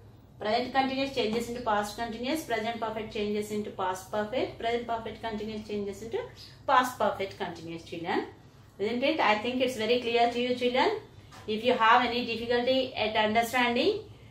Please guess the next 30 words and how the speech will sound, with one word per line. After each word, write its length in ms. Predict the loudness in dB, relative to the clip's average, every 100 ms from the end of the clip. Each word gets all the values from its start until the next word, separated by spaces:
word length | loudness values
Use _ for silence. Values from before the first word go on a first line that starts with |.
| -18
you 360 | -4 4 4 6
pause 260 | 4 4 4
the 120 | 4
video 560 | 4 2 4 2 2 -4 -14 -4
and 280 | 0 0 0
go 160 | 0
through 140 | 2 4
all 260 | 4 4
those 200 | 2 -2
examples 680 | -2 -2 -2 0 2 0 0
right 240 | 0 0 0
from 200 | -4 -4
the 80 |
beginning, 480 | -6 -4 0 0 -2 -12 -20 -20 -20 -8
and 180 | -2 2
it 140 | 2
will 160 | 2 2
be 100 | 2
very 280 | 4 4 4
clear 260 | 4 4 4
to 80 | 4
you, 160 | 2
children. 560 | 2 0 2 2 0 -2 -8 -20 -14
And 180 | -8 -6
I 160 | -6 -10 _ _ _ _ _ _ _
let's 420 | -4 -2 -2 -4 -6
revise 460 | -2 0 0 0
it 160 | -2 -2
once 280 | -2 -2 -2
again. 380 | 0 2 2